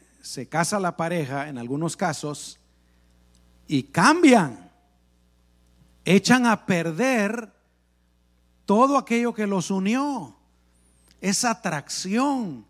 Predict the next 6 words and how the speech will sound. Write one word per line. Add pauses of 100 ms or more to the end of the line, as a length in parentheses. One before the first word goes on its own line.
ese
amor,
esa (280)
felicidad,
ese
enamoramiento,